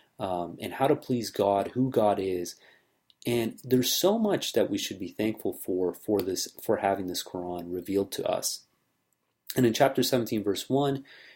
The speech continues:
it reads, "Most glorified is the one who summoned his servant Muhammad during the night from the sacred masjid of Mecca to the farthest place of prostration,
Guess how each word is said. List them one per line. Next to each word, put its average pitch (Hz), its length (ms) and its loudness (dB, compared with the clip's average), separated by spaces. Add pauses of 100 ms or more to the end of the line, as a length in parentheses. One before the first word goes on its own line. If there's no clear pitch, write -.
(160)
it - 160 -2
reads, 113 300 0
"Most 117 240 4
glorified 117 480 6
is 98 100 -2
the 104 80 -2
one 104 200 0
who 104 120 -4
summoned 104 360 -2
his 90 120 -2
servant 110 400 0
Muhammad 104 540 -4
during 101 220 0
the 92 100 -8
night 98 280 -4
from 92 220 -6
the 90 80 -8
sacred 117 400 -2
masjid 101 420 -4
of - 140 -8
Mecca 143 460 0 (320)
to 110 120 0
the 98 120 2
farthest - 560 4
place 110 280 0
of - 120 -10
prostration, 127 760 0